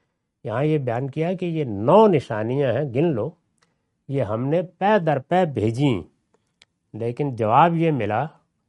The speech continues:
کہ ہم تو محسوس کرتے ہیں کہ یہ شخص کسی جادو کے زیر اثر ہے، جس سے اس میں اس طرح کی صلاحیتیں پیدا ہو گئی ہیں اور کچھ نہیں ہے۔ تو ارشاد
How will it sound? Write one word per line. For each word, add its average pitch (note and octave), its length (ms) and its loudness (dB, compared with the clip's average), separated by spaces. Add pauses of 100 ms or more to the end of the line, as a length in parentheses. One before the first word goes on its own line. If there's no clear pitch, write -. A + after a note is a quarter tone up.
(540)
کہ A#2 60 -12
ہم G#2+ 200 -8
تو D3 160 -6
محسوس C3 420 -6
کرتے C#3+ 400 -6
ہیں F3 180 0
کہ D3+ 100 -12
یہ A#2+ 180 -8
شخص - 400 -8 (840)
کسی B2 340 -10
جادو C#3+ 360 -2
کے D#3+ 160 -2
زیر A#2+ 360 -2
اثر G#3 260 0
ہے، F#3 160 0 (800)
جس C#3 220 -6
سے D3 280 -4
اس - 180 -6
میں F3 180 -2
اس C#3 140 -6
طرح C#3+ 260 -2
کی A#2 140 -8
صلاحیتیں A2+ 640 -8 (100)
پیدا B2 240 -8
ہو A2 200 -8
گئی C#3 260 -6
ہیں C#3+ 80 -6 (380)
اور C3 280 -10
کچھ - 260 -12
نہیں F3+ 120 -8
ہے۔ - 140 -16 (1800)
تو - 60 -12
ارشاد A#2+ 380 -4